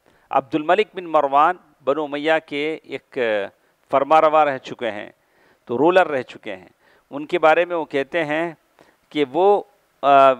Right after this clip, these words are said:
ذمہ داری سنبھالنے سے پہلے وہ قرآن سے ان کا خاص شغف تھا، حافظ قرآن تھے۔ وَكَانَ مِنْ أَهْلِ الْفِقْهِ وَالْعِلْمِ، اور بڑے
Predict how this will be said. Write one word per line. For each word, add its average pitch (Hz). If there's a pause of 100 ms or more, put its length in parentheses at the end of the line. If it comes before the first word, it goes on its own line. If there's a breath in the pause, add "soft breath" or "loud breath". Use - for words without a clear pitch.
(460)
ذمہ 151
داری 170
سنبھالنے 165
سے -
پہلے 135 (560)
وہ 170 (120)
قرآن 156
سے 160
ان 147
کا 147
خاص 143
شغف 143
تھا، 143
حافظ 131 (140)
قرآن 135
تھے۔ 139 (460 soft breath)
وَكَانَ 160
مِنْ 147
أَهْلِ 147
الْفِقْهِ 147
وَالْعِلْمِ، 131 (380 soft breath)
اور 151
بڑے 139